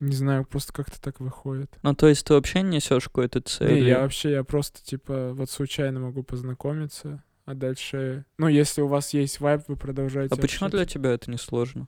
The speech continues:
Speaker 2: Ну вот порефлексируй.
Speaker 1: Слушай, не знаю.
Speaker 2: Есть вот какие-то затыки, которые ты прилетаешь?
Speaker 1: Да нет. Ну, типа, я просто не задумываюсь, а, когда знакомлюсь, особо почему, как и зачем. Ну, типа, если вайб хороший,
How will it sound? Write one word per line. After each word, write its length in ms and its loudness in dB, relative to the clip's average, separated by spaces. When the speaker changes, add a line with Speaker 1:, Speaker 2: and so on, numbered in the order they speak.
Speaker 2:
Ну 100 6
вот 180 6
порефлексируй. 840 0
Speaker 1:
Слушай, 360 -2
не 120 2
знаю. 320 6
Speaker 2:
Есть 280 10
вот 100 6
какие-то 320 4
затыки, 540 4
которые 640 4
ты 280 -4
прилетаешь? 920 -2
Speaker 1:
Да 180 2
нет. 540 0
Ну, 160 -2
типа, 680 6
я 160 8
просто 400 2
не 120 0
задумываюсь, 640 2
а, 440 0
когда 320 -2
знакомлюсь, 800 -4
особо 460 -2
почему, 500 -2
как 280 -2
и 40 -4
зачем. 580 -6
Ну, 100 -2
типа, 280 0
если 420 2
вайб 300 6
хороший, 680 -2